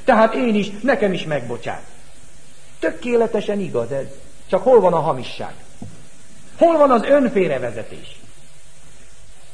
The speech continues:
Dávid azonnal összetört, és beismerte bűnét, és elhagyta,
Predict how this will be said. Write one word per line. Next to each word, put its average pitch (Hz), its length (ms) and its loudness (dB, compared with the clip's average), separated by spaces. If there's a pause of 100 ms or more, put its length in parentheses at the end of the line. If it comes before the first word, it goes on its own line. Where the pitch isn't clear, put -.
(2500)
Dávid 226 520 6 (340)
azonnal 285 580 8
összetört, 196 680 4
és 165 160 -2
beismerte 233 680 6
bűnét, 180 320 0
és 170 120 -2
elhagyta, 277 960 6